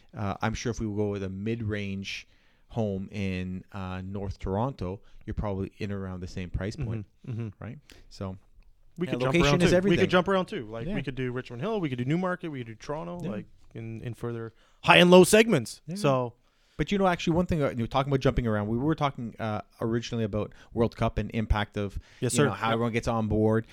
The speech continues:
Speaker 2: Uh,
Speaker 1: Yep.
Speaker 2: and one thing I kinda had a, a moment of inspiration as I'm looking forward to next World Cup. I'm loving this World Cup. I,
Speaker 1: Yep.
Speaker 2: yeah, I love soccer. I've played soccer my whole life. Uh, my two boys are, are totally engaged in it. They, like,
Speaker 1: Mm-hmm.
Speaker 2: we literally went
Speaker 1: Look at
Speaker 2: around
Speaker 1: that.
Speaker 2: and met some of the, uh,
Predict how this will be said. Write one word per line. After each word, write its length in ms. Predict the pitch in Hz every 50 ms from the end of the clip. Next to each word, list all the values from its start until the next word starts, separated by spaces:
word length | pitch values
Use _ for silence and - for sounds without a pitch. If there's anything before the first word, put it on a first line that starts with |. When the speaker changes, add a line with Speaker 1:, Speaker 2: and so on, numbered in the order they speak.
| - - - - -
Speaker 2:
Uh, 100 | - 120
Speaker 1:
Yep. 80 | - -
Speaker 2:
and 160 | 123 123 127
one 180 | 139 185 202 196
thing 200 | - 165 143 127
I 80 | 123
kinda 200 | - - 131 127
had 160 | 113 120 117 113
a, 160 | 107 80 87
a 20 | 104
moment 320 | 113 117 113 117 107 110
of 80 | 104 107
inspiration 600 | 104 - - - 104 110 117 123 - - 104 104
as 260 | 104 98 - - - - - - - -
I'm 100 | 110 117
looking 220 | 135 - - 123
forward 320 | - - 117 117 113 107 -
to 180 | 113 107 95
next 580 | - 104 107 107 107 107 - - - - - - -
World 300 | 120 110 107 101 98 -
Cup. 160 | - 95 -
I'm 120 | 113 117 131
loving 380 | 135 147 165 151 147 139 120
this 260 | 104 110 113 107 - -
World 260 | 101 98 87 - -
Cup. 200 | 85 85 - - -
I, 80 | - -
Speaker 1:
Yep. 120 | 123 - -
Speaker 2:
yeah, 140 | 107 104 85
I 80 | 92 104
love 200 | 120 143 139 -
soccer. 400 | - - 131 127 127 - 131 113
I've 140 | 104 -
played 160 | - 120 110 -
soccer 240 | - 107 104 -
my 80 | 101 101
whole 200 | 98 101 110 107
life. 320 | 107 107 107 107 - - - - - - - - - -
Uh, 300 | - 101 101 101 98 98
my 200 | 98 104 113 120
two 180 | 117 - - 120
boys 380 | 104 101 98 101 98 95 - 92
are, 80 | 87 - _ - -
are 160 | 95 95 - - -
totally 540 | - - - 147 151 151 151 139 120 107 104
engaged 420 | 98 92 95 92 92 - - -
in 120 | 92 87 87
it. 200 | 85 - - -
They, 180 | 98 92 85 - - 101
like, 120 | 95 156
Speaker 1:
Mm-hmm. 180 | 120 117 120 117 - - -
Speaker 2:
we 100 | 131 131
literally 440 | 135 147 135 127 110 110 101 101 - - _ _ _ _ _ _ -
went 160 | 113 117 170
Speaker 1:
Look 80 | 175 160
at 40 | 151
Speaker 2:
around 160 | 156 151 123
Speaker 1:
that. 40 | 113
Speaker 2:
and 100 | 107 110
met 200 | 110 110 - -
some 180 | - 123 117 117
of 80 | 107
the, 60 |
uh, 20 | 113